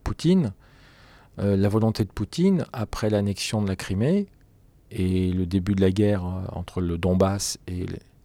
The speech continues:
les forces russes ou pro-russes du Donbass et, euh, Kiev souverain, c'est justement pour Moscou de désoccidentaliser et de chasser le régime pro-occidental de Zelensky. D'abord Poroshenko, puis après Zelensky.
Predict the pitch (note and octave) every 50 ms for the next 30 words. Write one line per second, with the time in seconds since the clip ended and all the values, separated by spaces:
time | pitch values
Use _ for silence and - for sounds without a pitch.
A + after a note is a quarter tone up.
0 | - - - G2 - G2+ F#2 - - G2+ F#2+ F#2+ G#2+ G#2+ - - - F#2+ F#2 F2+
1 | F2 - - - G#2 G2 G2+ G#2+ G#2+ G2 G2+ G2+ F#2+ G#2 F#2+ F#2+ G2+ G2 G2+ -
2 | - - - - G2+ G2 G2 F#2+ F2+ F2 E2+ F2+ F#2 F#2 F2+ F#2 - - - -
3 | A#2 - _ - _ - - - A2+ G#2 G2+ F#2 G2 F#2+ - - A2 G2 A2 B2
4 | D#3+ G#3 - - - - - - - - - - - - - - - - - -
5 | - - - - - - _ - - - _ - - - - B2 A2+ C#3+ D3 -
6 | - C#3 D3 F3 G3+ F#3+ - - B2 A2 A2+ A2+ G#2 - - - F#3 G3 F3+ -
7 | G#2+ G2 G2+ C#3+ D#3 D3 C#3+ B2+ - - C3 A#2 A#2 A2+ A2 - A2+ G#2 G#2+ G#2+
8 | G#2+ B2 C#3 E3 G3+ G3+ - - - - - - A2 G#2 A2+ G#2 - - C3+ -
9 | - D#3 C#3+ B2+ A2+ G#2+ A2 A2 C3 D3 D3 - - A#2+ A#2 - - - A#2 A2
10 | A#2 A2+ - A#2 C3+ D#3 D3 C3 B2+ A#2 A2 A2 G#2+ G2+ A2 G#2 G#2+ G#2 G2+ -
11 | - - G2+ G#2 - - _ _ _ _ _ _ _ _ - - _ _ _ -
12 | _ - - F2 F2 F2+ G2 F#2+ F#2 G2 G2 - - F2+ - - F#2 F#2 F2+ -
13 | A#2 A#2+ C3 C3 C3 - E2+ E2+ - - G#2+ G#2 G#2 G#2 F#2+ F#2+ G2 - - -
14 | G2+